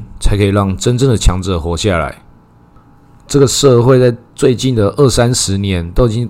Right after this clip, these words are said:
做了太多的消耗，很多这个没有这个能力的人，没有，没有这个能力为这个世界更好的人，但他们创造了，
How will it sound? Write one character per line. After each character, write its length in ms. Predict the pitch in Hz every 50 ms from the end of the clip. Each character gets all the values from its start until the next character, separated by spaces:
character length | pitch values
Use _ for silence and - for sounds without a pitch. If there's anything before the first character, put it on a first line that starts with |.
| - - _
做 260 | - - - 139 117
了 60 | 98 85
太 220 | - - 135 123
多 220 | 101 113 117 117
的 40 | 110
消 320 | 98 - - 120 104 101 98
耗， 320 | 92 110 98 87 78 - - - - - _ _ _ -
很 240 | - 117 123 117
多 180 | 104 143 143 147
这 100 | 131 147
个 120 | 135 131
没 220 | 123 120 117 123 131
有 120 | 131 120
这 120 | 107 117 127
个 100 | 127 117
能 240 | 110 104 101 104
力 160 | 113 131 120 98
的 160 | 107 98 90
人， 220 | 87 80 76 82 87 95 - - _ _ _
没 180 | - 113 117 131
有， 220 | 135 127 117 110 - - _ _ -
没 120 | 127 143
有 100 | 151 143
这 100 | 127 147
个 60 | 147
能 180 | 135 120 117 120
力 140 | 135 127 120
为 120 | 131 135
这 80 | 123 127
个 60 | 135
世 200 | - - - 131
界 180 | 107 131 127 104
更 180 | - 131 120
好 160 | 90 92 87
的 160 | 82 82 82 80
人， 200 | 78 76 76 82 - -
但 100 | 113 107
他 80 | 107
们 160 | 113 110 104 98
创 300 | - - 123 110 98 92
造 160 | 113 107 98
了， 280 | 92 87 85 85 82